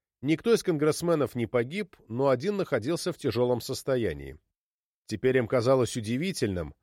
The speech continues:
что слушания не отменили, и что на следующий день их лишь слегка обыскали, хотя повсюду стояло много дополнительных охранников,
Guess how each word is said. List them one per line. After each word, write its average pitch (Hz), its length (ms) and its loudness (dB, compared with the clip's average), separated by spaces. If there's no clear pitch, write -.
что 113 220 -2
слушания 131 540 -2
не 113 120 2
отменили, 113 640 -2
и 98 80 -8
что 143 160 0
на 139 80 4
следующий 135 420 0
день 170 260 0
их 123 200 -2
лишь 147 340 -2
слегка 156 360 2
обыскали, 147 560 2
хотя 120 320 0
повсюду 147 440 0
стояло 143 440 2
много 147 300 2
дополнительных 127 680 0
охранников, 127 680 -2